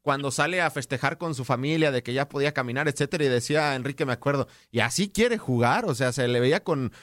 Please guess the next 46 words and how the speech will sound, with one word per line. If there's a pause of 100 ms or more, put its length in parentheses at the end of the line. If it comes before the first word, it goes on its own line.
(200)
poca
confianza
dando
algunos,
eh,
pasos,
pero (300)
pues
la
realidad
de
las
cosas
ha
sido
una
enseñanza
muy
importante.
Él
quería
que
sus
hijos (260)
lo
vieran
jugar
y,
y,
y
a
lo
mejor
no
ha
sido
espectacular, (400)
pero
ha
sacado
partidos
y
ya
verlo
en
el,